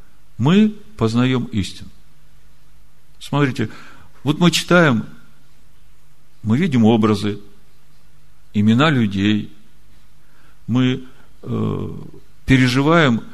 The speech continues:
те события и ситуации, пропускаем их через своё сердце – размышляем о том, что происходит.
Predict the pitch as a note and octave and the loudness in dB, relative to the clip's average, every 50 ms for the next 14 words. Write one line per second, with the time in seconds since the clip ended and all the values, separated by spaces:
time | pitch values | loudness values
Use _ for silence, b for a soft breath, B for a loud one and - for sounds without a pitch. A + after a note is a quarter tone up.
0 | b b b b b b b b - - - - - - - - C#3+ D3+ D3+ A#2+ | b b b b b b b b -14 -14 -14 -14 -14 -12 0 4 6 6 6 4
1 | - - - - C3 A2 G2+ G2+ B2 D3 D3 C#3+ - A#2+ A#2 A#2 A2 - - G#2+ | 2 -2 0 0 0 0 4 6 6 6 6 4 2 0 2 2 0 0 -4 -6
2 | - A#2 A#2 B2+ C3 B2+ - A#2 G#2 - A2+ A2 - B2 A2+ - - F3+ E3+ D#3 | -2 2 4 4 4 2 0 -2 0 0 -2 0 0 -2 -4 2 2 4 6 6
3 | C#3 B2 - - - A#2 A2 - - B2+ C#3+ D3+ C3+ - - - G2 G#2 G#2+ G2 | 4 4 2 0 -2 -2 -2 -2 0 2 2 2 2 0 0 2 2 2 2 0
4 | - - - - - - - - - - b b b b b b b b b b | -4 -12 -12 -14 -14 -14 -14 -14 -14 -14 b b b b b b b b b b
5 | b b b - B2 C3+ C#3+ D3 E3 D#3 - - D#3+ F#3 F#3 F3+ E3+ D#3 - E3+ | b b b 0 2 2 4 6 6 6 6 6 8 8 8 8 8 6 4 4
6 | D#3+ D3 - - - F3 E3+ D#3 - C#3+ C3+ C3 B2 - - - - G#2+ A2 A2 | 2 2 2 4 4 4 4 6 4 4 4 4 2 -2 -6 -4 0 4 4 4
7 | G#2+ G2+ G#2 G2+ - | 4 4 0 -6 -6